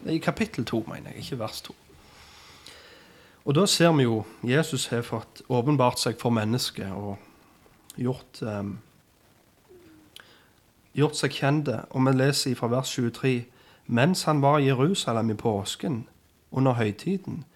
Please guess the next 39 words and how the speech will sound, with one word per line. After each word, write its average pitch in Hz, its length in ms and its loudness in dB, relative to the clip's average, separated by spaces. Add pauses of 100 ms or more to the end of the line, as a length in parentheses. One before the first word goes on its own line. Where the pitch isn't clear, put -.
(200)
var 113 200 0
det 135 100 2
mange 135 560 4
som 127 220 -2
kom 143 280 -2
til 139 220 -6
tro 202 200 0
på 139 140 -8
hans 135 280 -2
navn, 175 320 -6 (560)
da 123 120 2
de 139 100 2
så 143 280 2
tegnene 156 500 -2
han 101 160 -4
gjorde. 101 300 -4 (880)
Men 117 160 0
Jesus 127 540 -2
betrodde 135 520 -2
seg 113 180 -2
ikke - 140 -8
til 139 160 -4
dem, 131 280 -4 (460)
for 104 100 -10
han 151 140 0
kjente 113 420 -6
dem 107 160 -4
alle. 101 380 -4 (840)
Og 104 100 -4
han 135 100 6
hadde 170 160 8
ikke 175 160 0
behov 180 300 4
for 185 140 2
at 143 160 -2
noen 131 460 2
vitnet 135 380 -2
om 127 100 4
mennesket. 113 540 0